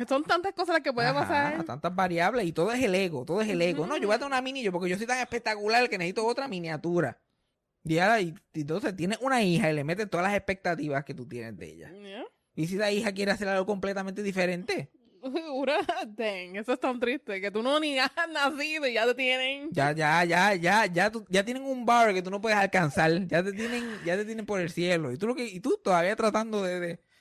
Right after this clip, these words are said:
Speaker 2: estás en las bolas de tu país todavía.
Speaker 1: <laughs>
Speaker 2: Y ya están haciendo planes, no, y te, entonces viene uno y na-, y si, lo primero, si uno nace con algún tipo de problema que na-, la persona no
Speaker 1: Sí.
Speaker 2: se está esperando.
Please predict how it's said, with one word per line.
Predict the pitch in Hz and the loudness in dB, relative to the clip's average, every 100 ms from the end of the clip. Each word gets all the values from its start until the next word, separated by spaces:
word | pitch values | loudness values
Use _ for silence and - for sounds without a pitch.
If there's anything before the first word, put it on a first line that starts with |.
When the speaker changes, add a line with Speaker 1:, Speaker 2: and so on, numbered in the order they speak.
| _ _ | _ _
Speaker 2:
estás | - 208 | -2 2
en | 202 | 4
las | 185 175 | 4 4
bolas | 208 214 196 | 4 4 2
de | |
tu | 185 180 | 0 2
país | 190 196 | 2 2
todavía. | 190 180 190 247 349 | 4 4 4 4 4
Speaker 1:
<laughs> | 392 381 440 640 427 330 285 254 214 208 - | 6 4 0 0 -2 0 -2 -4 -6 -12 -6
Speaker 2:
Y | 160 | -2
ya | 156 | 0
están | - 196 | 0 0
haciendo | 185 196 196 165 | 0 0 2 2
planes, | 160 175 180 | 2 0 0
no, | 523 523 427 | 0 0 0
y | 330 | 0
te, | 403 208 - _ _ | -2 -4 -10 _ _
entonces | _ 165 160 131 | _ -4 -2 -2
viene | 170 240 | -2 0
uno | 269 233 | -2 0
y | |
na-, | 202 165 | 0 -2
y | 175 | -2
si, | 208 240 226 - | -2 -4 -4 -6
lo | 160 170 | -2 0
primero, | 190 220 180 104 - _ _ _ _ - | 2 2 2 -2 -12 _ _ _ _ -6
si | 190 | -4
uno | 208 | 0
nace | 214 208 196 | 0 0 -2
con | 190 | -2
algún | 170 180 | -2 -2
tipo | 185 175 | -4 0
de | 170 | 2
problema | 165 156 147 151 139 | 2 2 2 0 -2
que | 131 | 0
na-, | 135 131 | -2 0
la | 131 | 0
persona | 160 160 139 | 0 0 0
no | 131 | 0
Speaker 1:
Sí. | |
Speaker 2:
se | |
está | 131 135 | 0 0
esperando. | 135 120 110 95 80 | 0 -2 -4 -8 -14